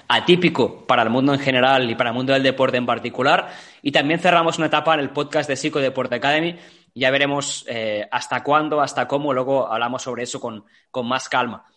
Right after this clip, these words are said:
Para cerrar esta temporada, para cerrar este, este periodo de dos mil veinte, nos hacía mucha ilusión recuperar algunos de los cortes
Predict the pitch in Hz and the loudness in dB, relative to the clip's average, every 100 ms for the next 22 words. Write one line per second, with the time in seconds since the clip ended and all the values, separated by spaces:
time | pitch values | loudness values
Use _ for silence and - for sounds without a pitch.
0 | _ _ 139 131 135 143 180 180 180 160 | _ _ -2 -2 0 2 2 2 0 -2
1 | 143 147 165 160 156 131 127 135 139 151 | 0 2 2 2 0 -2 -2 -4 -4 -6
2 | 135 127 117 - 135 127 131 147 143 131 | -4 -4 -6 -10 -8 -6 -4 -4 -4 -6
3 | 135 123 143 139 127 123 139 135 143 151 | -8 -8 -8 -8 -10 -10 -8 -8 -6 -6
4 | 135 123 139 139 - _ _ _ 127 127 | -6 -6 -6 -6 -14 _ _ _ -10 -8
5 | 131 127 127 143 - - 123 123 147 147 | -6 -2 0 0 0 -8 -8 -6 -8 -6
6 | 143 139 - 156 156 151 - - | -6 -6 -4 -4 -2 -6 -8 -18